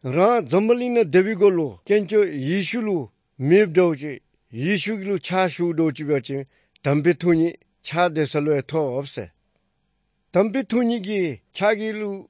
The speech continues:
웅숨 너츠부 차로, 차로 병 때, 랑기 라 초베네 숭랍시니기 꿀레 차로 배수 없세. 담비 투니기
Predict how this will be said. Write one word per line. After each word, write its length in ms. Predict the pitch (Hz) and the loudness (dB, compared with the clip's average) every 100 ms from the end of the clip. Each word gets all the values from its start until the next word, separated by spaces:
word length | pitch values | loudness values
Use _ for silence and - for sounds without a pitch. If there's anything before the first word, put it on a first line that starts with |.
| _ | _
웅숨 460 | - 127 202 196 208 | -6 2 2 2 2
너츠부 380 | 190 - 170 160 | 0 0 -4 -4
차로, 320 | 160 170 170 | -2 -2 -2
차로 400 | - 170 180 175 | -4 -2 0 0
병 280 | 160 151 127 | 0 0 -4
때, 360 | - 123 123 - _ | -6 -4 -4 -10 _
랑기 440 | 127 185 185 160 | 2 2 4 2
라 400 | 120 139 160 135 107 | 0 0 0 -2 -8
초베네 640 | - 233 240 175 170 160 131 _ _ | -8 -4 0 4 4 2 -2 _ _
숭랍시니기 920 | - 202 226 226 170 220 202 185 170 | -10 -2 4 4 4 -2 0 0 0
꿀레 420 | 135 175 151 127 - _ | -2 0 0 -4 -10 _
차로 340 | 151 165 170 | -4 -2 0
배수 280 | 143 143 156 | 0 0 -2
없세. 460 | 127 113 123 117 90 _ _ _ _ _ _ _ _ | -6 -6 -12 -16 -16 _ _ _ _ _ _ _ _
담비 320 | 175 214 269 | 0 0 -4
투니기 680 | 220 247 240 240 226 214 - | 0 0 0 -2 -4 -6 -8